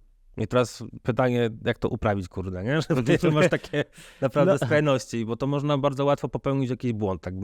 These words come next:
Speaker 1: tak też myślę, chociażby w samym, w samej uprawie gleby.
Speaker 2: Tak, właśnie naj-, y, największy problem jest to doprowadzić, y, uprawić tą ciężką glebę,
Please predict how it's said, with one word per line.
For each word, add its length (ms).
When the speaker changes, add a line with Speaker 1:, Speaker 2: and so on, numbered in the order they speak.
Speaker 1:
tak 180
też 360
myślę, 400
chociażby 340
w 40
samym, 400
w 40
samej 200
uprawie 340
gleby. 280
Speaker 2:
Tak, 260
właśnie 340
naj-, 280
y, 220
największy 420
problem 420
jest 180
to 160
doprowadzić, 880
y, 300
uprawić 560
tą 200
ciężką 440
glebę, 380